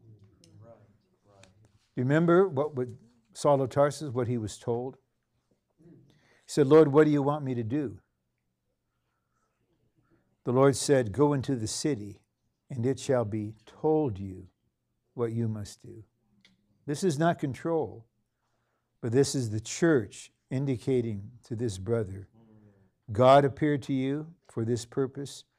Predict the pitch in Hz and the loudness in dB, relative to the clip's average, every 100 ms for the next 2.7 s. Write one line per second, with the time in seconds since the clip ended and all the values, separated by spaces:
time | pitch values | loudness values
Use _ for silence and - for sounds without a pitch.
0 | _ _ _ _ - 107 131 131 123 110 | _ _ _ _ -8 4 6 6 2 -4
1 | 107 - 143 139 123 120 139 135 107 104 | -8 -2 -2 0 -4 -2 -4 -4 -8 -4
2 | 113 - 131 123 139 139 | -4 -4 -8 -10 -14 -16